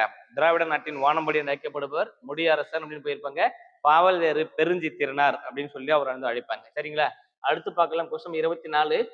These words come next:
புத்தரின் வாழ்க்கை வரலாற்றை குறிப்பிடும் நூல் எது? புத்தரின் வாழ்க்கை வரலாறு அப்படின்னு கொடுப்பாங்க. புத்தரின் வாழ்க்கை வரலாறு ஆசிய ஜோதி, ஆசிய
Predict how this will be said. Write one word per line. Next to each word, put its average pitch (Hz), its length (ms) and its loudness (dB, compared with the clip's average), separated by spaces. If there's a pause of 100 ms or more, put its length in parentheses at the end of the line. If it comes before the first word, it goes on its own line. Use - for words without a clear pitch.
(280)
புத்தரின் 208 440 4
வாழ்க்கை 180 400 4
வரலாற்றை 165 440 2
குறிப்பிடும் 165 380 -6
நூல் 151 160 -4
எது? 139 280 0 (220)
புத்தரின் 185 460 0 (280)
வாழ்க்கை 190 440 2
வரலாறு 156 720 2
அப்படின்னு 147 280 -8
கொடுப்பாங்க. 147 460 2
புத்தரின் 156 500 -10
வாழ்க்கை 147 280 0
வரலாறு 143 460 0 (520)
ஆசிய 170 340 0
ஜோதி, 135 440 -6 (340)
ஆசிய 180 540 2